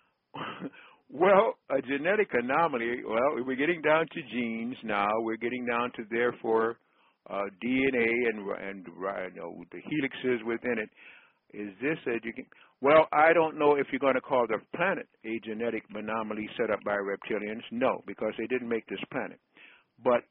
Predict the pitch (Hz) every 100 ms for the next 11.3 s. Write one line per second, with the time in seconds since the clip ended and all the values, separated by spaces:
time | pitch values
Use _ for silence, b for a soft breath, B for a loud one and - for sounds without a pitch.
0 | _ - 113 - 190 190 135 117 123 117
1 | - 110 - 123 120 113 117 117 113 107
2 | 113 104 110 104 101 143 220 110 104 107
3 | 107 - 98 104 - b b b - 95
4 | 92 120 113 110 127 117 113 147 165 120
5 | 117 117 127 117 123 131 127 113 113 -
6 | 131 117 113 143 117 110 98 117 117 127
7 | 113 110 135 135 123 120 110 110 110 113
8 | 107 110 - 107 107 120 110 101 101 95
9 | 101 135 135 101 107 104 104 104 101 101
10 | 101 98 - 123 104 90 B B B -
11 | 98 131